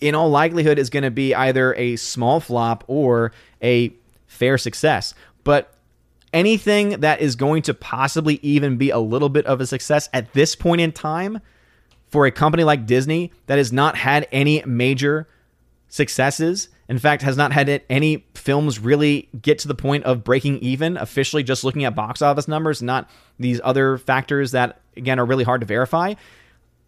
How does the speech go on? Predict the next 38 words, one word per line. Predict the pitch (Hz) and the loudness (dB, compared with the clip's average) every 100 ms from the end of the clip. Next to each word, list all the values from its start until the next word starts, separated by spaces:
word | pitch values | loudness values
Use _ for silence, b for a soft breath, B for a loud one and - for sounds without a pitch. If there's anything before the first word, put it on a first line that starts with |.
| _ | _
you, | 147 143 | -2 -2
you | 131 131 | -2 0
start | 165 151 | 2 2
to | |
realize | 139 175 147 135 - | 4 4 4 2 -2
this | 123 113 135 160 | -10 -2 0 0
is | 151 | 0
a | 139 | 0
very | 143 143 | 2 2
important | 123 147 143 127 | 2 0 0 2
movie | 170 147 | 2 2
for | - 101 | -2 -6
them. | 90 - _ b b b b | -6 -12 _ b b b b
And | 135 139 135 - _ _ _ | -2 0 0 -4 _ _ _
one | - 156 | -2 2
of | |
the | 170 | 4
other | 156 | 6
news | 143 190 | 4 4
stories | - 151 139 | 2 2 4
that | 123 | 2
I | 120 | 2
mentioned | 127 254 214 156 | 2 0 -2 -2
today | 135 120 120 | 2 2 4
in | 117 | 2
my | 110 | 0
box | 117 120 | 0 0
office, | 117 113 - | 0 -2 -4
uh, | 110 104 104 - | -4 -2 -4 -8
you | 98 | -8
know, | 90 | -4
looking | 131 139 117 | -2 -2 -2
ahead, | 147 175 123 131 | 2 2 2 -2
right, | 104 107 | -8 -4
my | 113 | 0
box | 120 120 | 0 2
office | 117 107 | 0 2
update | 135 - 120 | 0 2 0